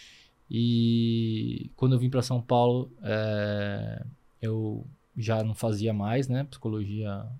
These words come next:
do esporte, mas me ajudou muito a tomar decisões na minha parte profissional também, né,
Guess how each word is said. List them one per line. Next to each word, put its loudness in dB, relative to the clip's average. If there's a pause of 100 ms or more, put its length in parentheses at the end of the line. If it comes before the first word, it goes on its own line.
(120)
do -10
esporte, -6 (600)
mas 2
me 4
ajudou 4
muito 4
a 2
tomar 2
decisões 4
na 4
minha 4
parte 0
profissional -2
também, 2
né, -2